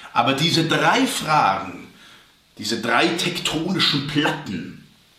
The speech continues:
wie es Dieter Henrich genannt hat, werden zusammengehalten durch die vierte Frage, was ist der Mensch? Wer ist der Mensch?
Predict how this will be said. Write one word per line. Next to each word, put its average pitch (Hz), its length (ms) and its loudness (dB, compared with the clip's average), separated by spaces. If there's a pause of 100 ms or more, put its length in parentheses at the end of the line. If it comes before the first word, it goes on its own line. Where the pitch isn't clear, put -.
(440)
wie 104 140 0
es 107 120 -2
Dieter 120 200 -4
Henrich 107 420 -6
genannt 90 400 -10
hat, - 220 -14 (680)
werden 113 240 0
zusammengehalten 135 880 2
durch 120 140 -2
die 127 100 -4
vierte - 460 2
Frage, 104 580 -4 (1200)
was - 760 0
ist - 360 0
der 170 100 -2
Mensch? - 680 -4 (340)
Wer 160 680 0
ist 165 220 2
der 156 80 -4
Mensch? 151 680 -4